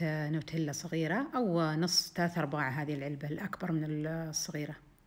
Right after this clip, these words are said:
وثلاثة أرباع العلبة قشطة وشوي حليب،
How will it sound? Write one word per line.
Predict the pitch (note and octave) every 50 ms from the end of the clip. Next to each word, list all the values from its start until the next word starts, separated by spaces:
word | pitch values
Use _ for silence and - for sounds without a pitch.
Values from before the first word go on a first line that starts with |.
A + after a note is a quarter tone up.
| _ _ - - - - - - - - - _ _
وثلاثة | - G3 D#3+ D#3+ D#3 D#3 D3+ D3 D3 D3+ D3 D3+ D3 C#3+ D3 D3 D3 D#3 D#3+ E3 D#3+ - F#3+ F#3 F3 F3+
أرباع | F3+ D#3+ D#3 D#3 D3 D#3
العلبة | D#3 D3+ D#3+ E3 D#3 E3
قشطة | E3 - F#3 F#3+ - - - - A#3+ C4+
وشوي | D4 C#4+ A#3+ E3 D#3 D3+ D3 C#3+ C#3 - - F3+ D3
حليب، | - - - D3 D#3 D#3+